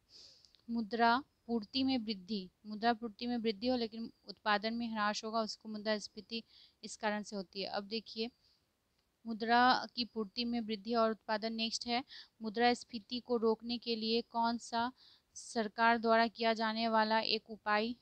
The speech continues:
नहीं है? तो देखिए कौन सा उपाय नहीं है, उपभोग में बढ़ोतरी,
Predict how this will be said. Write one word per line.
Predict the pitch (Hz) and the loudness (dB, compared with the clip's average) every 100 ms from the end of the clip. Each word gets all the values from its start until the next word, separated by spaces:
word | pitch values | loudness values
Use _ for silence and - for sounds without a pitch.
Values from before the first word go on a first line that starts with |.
| _ | _
नहीं | 214 208 220 226 | -6 -2 -2 -2
है? | 214 220 254 _ _ _ _ _ - | -2 -4 -6 _ _ _ _ _ 2
तो | 233 | 4
देखिए | 220 220 - 233 | 4 -2 0 -2
कौन | 226 226 226 | -2 -2 -2
सा | 220 240 | -2 -2
उपाय | 226 226 220 | -2 -2 -4
नहीं | 214 214 214 | -2 -2 -2
है, | 226 | -4
उपभोग | - 220 190 196 240 233 | -4 -6 -6 2 2 2
में | 226 233 | -2 -2
बढ़ोतरी, | 214 202 233 214 214 202 | 0 0 2 0 -2 -4